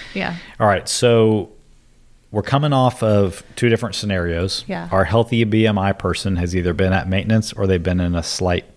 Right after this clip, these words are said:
Speaker 2: surplus.
Speaker 1: Surplus, yeah.
Speaker 2: All right. So they're either, they've built some muscle
Speaker 1: Mm-hmm.
Speaker 2: or they've gained a little bit of muscle and a little body fat, maybe.
Speaker 1: Mm-hmm.
Speaker 2: During this block, we're gonna transition them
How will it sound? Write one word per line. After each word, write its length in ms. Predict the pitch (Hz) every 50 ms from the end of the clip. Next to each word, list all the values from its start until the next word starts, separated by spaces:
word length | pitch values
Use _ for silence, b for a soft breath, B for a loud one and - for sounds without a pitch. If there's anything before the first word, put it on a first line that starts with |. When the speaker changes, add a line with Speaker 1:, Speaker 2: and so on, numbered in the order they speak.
| B B B B B B B B B B
Speaker 2:
surplus. 520 | - - 98 - - - 82 - - -
Speaker 1:
Surplus, 80 | - - -
yeah. 100 | - -
Speaker 2:
All 60 | -
right. 100 | 90 90
So 140 | - - 98
they're 180 | 92 92 92 95
either, 380 | 98 92 92 87 85 82 - - - -
they've 180 | - 98 90
built 180 | 85 110 110 101
some 140 | - - 95
muscle 480 | 101 113 127 - - 151 147 131 - -
Speaker 1:
Mm-hmm. 260 | 196 180 185 185 185 190 -
Speaker 2:
or 80 | - 98
they've 200 | 196 - 87 90
gained 240 | - - 101 98
a 40 | 95
little 200 | 92 92 98 98
bit 120 | 95 98 95
of 60 | 90
muscle 300 | 95 92 92 - - - -
and 120 | 139 139
a 40 | 131
little 160 | 123 123 117
body 200 | 95 98 92 90
fat, 380 | 82 - - 82 76 - - -
maybe. 280 | 95 90 80 78 73 - B B B B
Speaker 1:
Mm-hmm. 240 | 196 180 185 185 185 B B - - - - - 104
Speaker 2:
During 220 | 117 120 117 113
this 120 | 127 127 123
block, 320 | - 151 135 123 120 -
we're 100 | 117 107
gonna 200 | 104 110 104 98
transition 720 | - - 110 104 101 92 - 110 104 - - 110 98 92
them 340 | 92 110 110 107 104 101